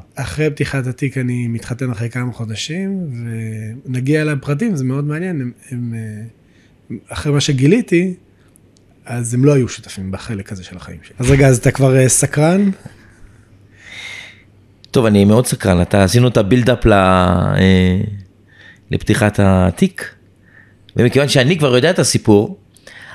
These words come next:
Speaker 2: אז אני חושב שזה סיפור שצריך להיות מסופר, ואתה חייב לספר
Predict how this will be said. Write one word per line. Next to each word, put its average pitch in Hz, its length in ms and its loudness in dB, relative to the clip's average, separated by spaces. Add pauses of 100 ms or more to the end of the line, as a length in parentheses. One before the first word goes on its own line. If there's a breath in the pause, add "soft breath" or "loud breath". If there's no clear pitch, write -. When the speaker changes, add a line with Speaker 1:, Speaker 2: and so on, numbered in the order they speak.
(180 loud breath)
Speaker 2:
אז 117 200 2
אני 113 100 4
חושב 107 180 0
שזה 95 320 0
סיפור - 340 0
שצריך 98 260 -2
להיות 101 160 0
מסופר, 104 400 0
ואתה 95 160 -4
חייב 95 180 -4
לספר 92 400 -2